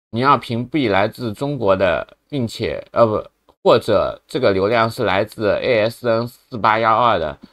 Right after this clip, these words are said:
或者来自四五幺零二的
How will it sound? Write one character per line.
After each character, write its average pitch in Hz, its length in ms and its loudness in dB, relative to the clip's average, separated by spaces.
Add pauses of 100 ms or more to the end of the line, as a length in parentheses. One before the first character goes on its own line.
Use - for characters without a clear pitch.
(180)
或 143 120 2
者 120 140 4
来 98 200 2
自 113 260 -4
四 143 300 -6
五 87 180 -6
幺 117 160 2
零 107 180 -6
二 117 160 2
的 69 280 -8